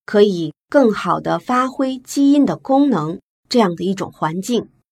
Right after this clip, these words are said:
詹姆斯·福林，他是一位新西兰的心理学家，他发现，在美国和英国这类工业化国家，是我们人类，而不是啮齿类动物，在智商得分上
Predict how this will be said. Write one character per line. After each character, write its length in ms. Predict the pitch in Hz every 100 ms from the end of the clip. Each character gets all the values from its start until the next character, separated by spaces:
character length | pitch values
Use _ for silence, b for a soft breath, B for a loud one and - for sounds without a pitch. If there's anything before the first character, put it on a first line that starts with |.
| _ _ _ _ _
詹 220 | - 294
姆 60 | 285
斯· 160 | - 233
福 180 | 185 196
林， 380 | 226 175 220 -
他 120 | - 214
是 120 | 220
一 120 | 190
位 180 | 208 190
新 240 | - 269
西 160 | 269 240
兰 160 | 185
的 100 | 185
心 200 | 196 247
理 100 | 233
学 220 | 147 156 151
家， 260 | 202 208 - _ _ _ -
他 120 | 226
发 160 | 226 226
现， 300 | 240 190 180 _ _
在 220 | 269 233
美 160 | 208 190
国 180 | 202 214
和 100 | -
英 220 | 269 294
国 220 | 226 196
这 120 | 240
类 140 | 214 180
工 240 | 240 247
业 100 | 214
化 240 | 185 190
国 220 | 160 160 160
家， 300 | 220 214 - _ _ _ -
是 240 | 294 247
我 160 | 190 180
们 100 | 170
人 240 | 175 175
类， 240 | 277 277 - _ _ _
而 160 | 214 214
不 120 | 214
是 140 | 226
啮 260 | 240 311 247
齿 200 | 208 -
类 160 | 190 190
动 240 | 208 175
物， 100 | - _ _ _
在 200 | - 226
智 200 | 208 262
商 240 | 214 254 254
得 160 | 185
分 200 | 185 226
上 260 | 220 175